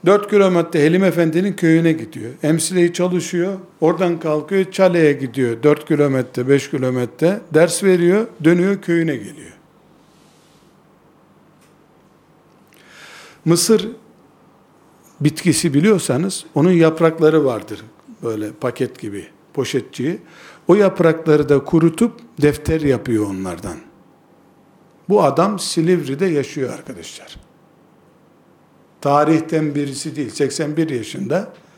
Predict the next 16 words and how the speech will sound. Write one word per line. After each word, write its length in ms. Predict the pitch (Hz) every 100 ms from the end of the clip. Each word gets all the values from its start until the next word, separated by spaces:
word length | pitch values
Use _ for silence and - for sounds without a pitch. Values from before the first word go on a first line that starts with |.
| _ _ _ _
hala 400 | - 165 151 151
yaşıyor. 460 | 151 131 - 135 107 87 _ _ _ _ _ _ - _ _ _ - - - - - - -
O 100 | 190
gün 300 | 202 226 - - _ _ _ -
çimento 680 | 185 208 208 190 170 131 - - _ -
kağıdı 400 | 160 151 151 160
parçaları 640 | 160 147 139 156 147 156 151
bulmuş, 380 | 135 160 202 -
onlara 580 | 151 160 165 175 165 - - _ _ _ _ -
kıraat 500 | 156 156 160 160 151
derslerini 580 | 135 - 147 131 139
yazmış, 400 | 139 120 127 160
o 140 | 196 151
notları 480 | 151 - 147 156 127
duruyor 340 | 131 131 107
daha. 260 | - -